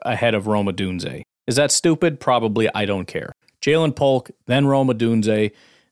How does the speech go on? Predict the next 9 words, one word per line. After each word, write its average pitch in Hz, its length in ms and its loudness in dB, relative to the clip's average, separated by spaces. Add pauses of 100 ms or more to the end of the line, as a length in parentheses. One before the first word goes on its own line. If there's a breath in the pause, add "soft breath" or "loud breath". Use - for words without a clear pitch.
then 147 220 2
Brian 135 380 2
Thomas, 120 520 2
then 123 260 0
Emeka 135 420 2
Ibuka, 110 500 2 (300)
then 151 320 2 (120)
Xavier 131 440 0
Legette, 120 520 0